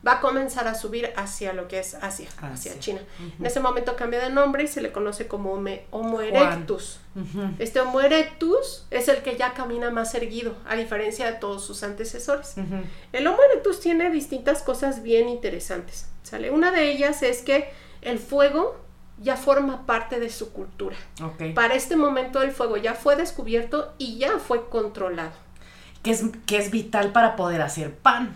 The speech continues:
Speaker 1: Es correcto. De hecho, mucha, muchos autores también refieren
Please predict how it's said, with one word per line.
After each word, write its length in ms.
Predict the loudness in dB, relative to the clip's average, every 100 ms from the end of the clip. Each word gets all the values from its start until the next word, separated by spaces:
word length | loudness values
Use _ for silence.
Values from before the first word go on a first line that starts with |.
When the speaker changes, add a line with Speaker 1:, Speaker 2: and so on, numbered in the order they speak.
| -12 -12
Speaker 1:
Es 120 | -2
correcto. 400 | 2 2 0 -4
De 140 | -4
hecho, 220 | 0 0 0
mucha, 640 | -2 0 0 2 0 0
muchos 400 | -2 -2 -4 -2
autores 360 | 0 2 2 2
también 320 | 0 -2 -2
refieren 540 | -2 0 -2 -2 -4